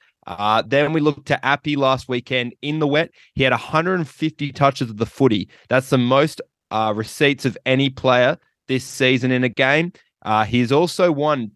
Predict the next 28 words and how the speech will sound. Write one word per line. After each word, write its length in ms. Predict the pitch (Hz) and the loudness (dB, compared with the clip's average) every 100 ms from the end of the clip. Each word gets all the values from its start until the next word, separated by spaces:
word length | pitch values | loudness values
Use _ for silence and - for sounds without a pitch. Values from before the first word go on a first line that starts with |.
| - _ _ | -20 _ _
two 320 | - 151 175 | -2 0 0
of 160 | - 131 | 0 -2
his 240 | 127 - _ | -2 -8 _
three 260 | 131 139 147 | -4 -2 -2
first 440 | _ 139 135 - | _ -2 -2 -2
games 400 | 131 127 120 127 - | 0 0 -2 -6 -10
against 380 | 110 123 123 - | -2 -2 -2 -6
former 320 | 135 131 123 | -2 0 -2
clubs. 460 | - 139 185 - - - - | 0 0 0 -4 -20 -6 -2
The 80 | |
one 340 | 113 123 151 147 | 2 2 2 2
loss 220 | 139 131 | 2 0
came 360 | - 131 123 123 | -2 0 0 -4
to 140 | 113 | -8
Manly, 540 | 107 113 127 156 180 185 _ | -4 0 2 2 -2 -4 _
where 100 | - | 0
they 120 | 120 117 | 2 2
were 100 | - | 0
actually 400 | 127 170 - 127 | -2 -2 -2 0
up 240 | 123 127 _ | 2 0 _
twenty 280 | - 123 117 | -4 -2 -2
points 320 | 135 117 - | -2 -2 -4
to 80 | 107 | -4
four, 300 | 139 123 110 | 2 2 2
and 100 | 113 | 0
he 160 | 123 | -2
was 120 | 160 | -2
playing 440 | 135 127 117 110 | -4 -6 -4 -6